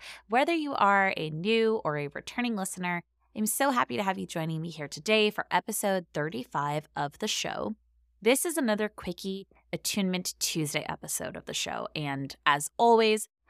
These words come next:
my intention with these mini episodes is to give you an opportunity to check in with yourself, to get inspired, and to realign to your highest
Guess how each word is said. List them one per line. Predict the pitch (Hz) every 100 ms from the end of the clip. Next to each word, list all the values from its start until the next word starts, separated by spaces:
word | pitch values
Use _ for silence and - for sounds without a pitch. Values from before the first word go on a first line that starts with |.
| -
my | 185
intention | 180 - 208 214 240
with | 208 -
these | 180 151
mini | 165 220 330 370 -
episodes | 180 202 - 170 160 160 -
is | 190 -
to | 185
give | 226 247
you | 349
an | 359 -
opportunity | 208 - 214 - 160 151 185 233 _ _ _
to | -
check | 156 - - 233 -
in | 233
with | 208 202
yourself, | 196 - 180 170 170 - _ _
to | - 151
get | 156 170
inspired, | 214 214 - 170 160 160 160 -
and | 156 156
to | 165 143
realign | 151 165 233 185 170 160 -
to | 147
your | 135
highest | - 165 151 151 -